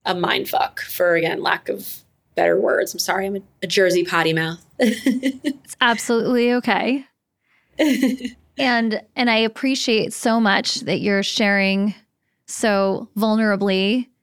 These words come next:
Speaker 2: and rawly, because I think it's so, it's so hard. It's so hard to be all the things that society wants us to be. And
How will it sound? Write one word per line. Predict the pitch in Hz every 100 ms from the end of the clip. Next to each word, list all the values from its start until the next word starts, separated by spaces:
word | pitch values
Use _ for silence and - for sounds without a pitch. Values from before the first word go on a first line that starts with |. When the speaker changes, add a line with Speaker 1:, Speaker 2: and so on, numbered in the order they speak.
| -
Speaker 2:
and | 254 240
rawly, | 226 277 285 180 -
because | 214 214 240 214
I | 220
think | - 277 302
it's | 247 -
so, | - 208 214 208 - - - _ _ _
it's | 277 269
so | - 294 302
hard. | - 220 240 233 151
It's | - 214
so | - 294
hard | 262 240 214 226
to | - - 202 196 202 202 - - _ _ _ _ _ _ -
be | 247
all | - 226
the | 220 226
things | 214 196 202 196
that | 202 185
society | - 185 185 185 190
wants | 180 180 185 185
us | 180 - - - -
to | - 208 208 _
be. | - 185 190 226 247 285 302 302 214 - _ _ _ _ _ -
And | 214 208 202